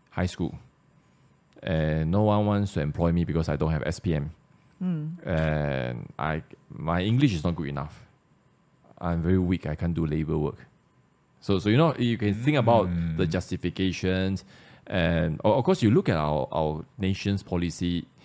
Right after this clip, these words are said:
Speaker 1: sometimes they look at your income, and if you are not, uh, reaching a certain threshold, then they want to help you directly. But a-, again, th-, these are more like patching, you know. It's like, "Oh yeah, you get five hundred this month, you're happy for a while."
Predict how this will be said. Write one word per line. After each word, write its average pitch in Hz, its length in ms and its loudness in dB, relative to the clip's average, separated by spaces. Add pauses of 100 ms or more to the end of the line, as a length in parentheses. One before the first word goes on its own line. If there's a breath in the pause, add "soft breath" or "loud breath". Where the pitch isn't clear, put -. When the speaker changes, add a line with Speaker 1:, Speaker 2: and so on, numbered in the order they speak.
(260 loud breath)
Speaker 1:
sometimes 113 420 0
they 90 80 0
look 87 240 0
at 76 100 0
your 67 140 -2
income, 80 680 -4
and 80 120 -4
if 73 180 -6
you 76 80 -2
are 71 80 -2
not, 82 380 -4 (680 soft breath)
uh, 53 240 -4 (300)
reaching 87 360 -2
a 80 80 -2
certain 87 380 -2
threshold, 82 720 0
then 82 300 0 (120)
they 80 60 -2
want 78 160 0
to 78 60 -2
help 78 200 -4
you 78 180 0
directly. 73 360 -2
But 101 200 0 (220)
a-, 110 220 -2
again, 165 360 2
th-, 143 140 -6
these 185 200 -2
are 101 100 2
more 110 200 2
like 76 160 -2 (120)
patching, 98 540 -4
you 64 60 -6
know. 76 140 -4 (380 loud breath)
It's 92 180 -4
like, 73 280 -2 (160)
"Oh 101 140 0
yeah, 82 160 0
you 73 80 -6
get - 240 -2
five 78 200 0
hundred 76 240 0
this - 180 -6
month, 78 160 0
you're 69 80 -2
happy 80 240 -2
for 65 180 -4
a - 40 -4
while." 67 320 -4